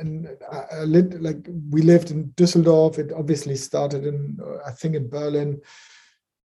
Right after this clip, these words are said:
And I had a friend trying it out, and literally, I, like, "Call me <laughs> w-, when, whether it works," and it worked. And I think that's, on the one hand, it's classic because th-, they, they do something.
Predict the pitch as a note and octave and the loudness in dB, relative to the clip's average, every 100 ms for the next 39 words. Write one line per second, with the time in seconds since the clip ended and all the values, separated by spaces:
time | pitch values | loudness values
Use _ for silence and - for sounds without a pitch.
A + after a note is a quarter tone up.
0 | - D#3+ D#3 C#3+ E3+ F3 F3 F3 E3 - | 0 2 4 6 4 4 4 4 4 2
1 | E3 E3 D#3 D#3+ F3+ E3+ C#3+ D3+ E3 E3+ | -2 0 2 6 6 6 2 0 0 0
2 | D#3 D#3 C#3+ - - D3+ D3 C#3+ - F3+ | -2 -2 -8 -16 -8 -4 -4 -6 0 6
3 | F#3 E3+ D3 A2 - - _ _ E3+ E3+ | 8 8 8 4 -2 -12 _ _ -2 -2
4 | F3+ E3+ D#3+ E3 F3 E3+ E3+ E3 D3+ E3 | 0 2 2 -2 -12 -10 0 2 4 4
5 | D3 E3+ G#3 D#3+ - D3 C#3+ D#3 D#3+ F#3 | 4 6 8 6 -2 -6 -6 0 6 8
6 | D#3 D#3 D3+ D3 F#3+ F3 E3 D#3 - - | 6 2 -6 0 2 4 4 0 -8 -20
7 | _ _ _ _ _ _ _ _ _ _ | _ _ _ _ _ _ _ _ _ _
8 | _ _ _ _ _ - _ _ _ - | _ _ _ _ _ -20 _ _ _ -20
9 | - F#3+ G3+ G3+ G3+ A#3+ A#3+ F3+ F3 - | -14 -12 -2 4 6 8 6 4 -2 -8
10 | - E3+ E3+ - D3+ F#3+ - _ E3+ - | -2 0 0 0 0 0 -6 _ -4 0
11 | E3+ E3 D#3 E3 - - D3 - D#3+ D#3 | 0 0 -2 -12 -14 -14 -16 -14 -8 -8
12 | D#3 - D#3+ C#3+ F#3+ G#3 - - D#3 C#3+ | -8 -8 -6 2 6 6 4 -2 -2 -2
13 | - D#3+ F3 | 0 2 2